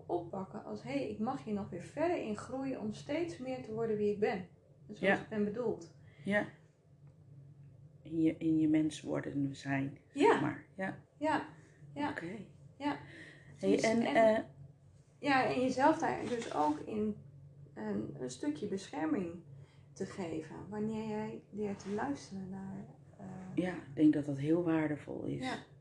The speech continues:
Speaker 2: En, en natuurlijk ook als je je kindje al hebt,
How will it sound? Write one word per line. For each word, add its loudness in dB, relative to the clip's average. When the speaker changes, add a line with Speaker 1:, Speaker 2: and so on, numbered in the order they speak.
Speaker 2:
En, 6
en 0
natuurlijk 2
ook 6
als -6
je -8
je -6
kindje 2
al -4
hebt, 2